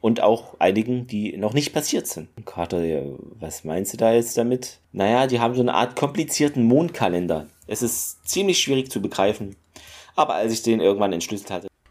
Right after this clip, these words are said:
äh, war mir klar, dass es in diesem Text Hinweise auf Ereignisse gibt, die in der Zukunft passieren." Ja, und alle gucken komisch an. "Ja, ja, ich weiß, es klingt verrückt.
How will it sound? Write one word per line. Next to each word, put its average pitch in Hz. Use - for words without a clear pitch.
äh, 87
war 85
mir 85
klar, 87
dass 87
es -
in 92
diesem 92
Text -
Hinweise 127
auf 87
Ereignisse 87
gibt, -
die 104
in -
der 196
Zukunft -
passieren." 78
Ja, 76
und 76
alle 78
gucken 87
komisch 82
an. 87
"Ja, 120
ja, 123
ich 110
weiß, 101
es -
klingt 98
verrückt. 90